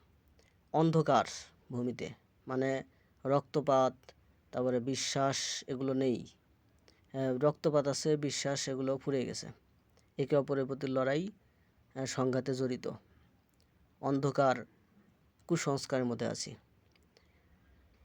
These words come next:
Swift, আহ, swift with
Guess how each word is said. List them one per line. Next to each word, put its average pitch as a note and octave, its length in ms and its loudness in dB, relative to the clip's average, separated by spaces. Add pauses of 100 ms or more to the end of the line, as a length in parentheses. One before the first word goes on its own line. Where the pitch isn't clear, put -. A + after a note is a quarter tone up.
(560)
Swift, G#3 380 6 (840)
আহ, C#3+ 380 2
swift F#3 460 6
with D#3 460 6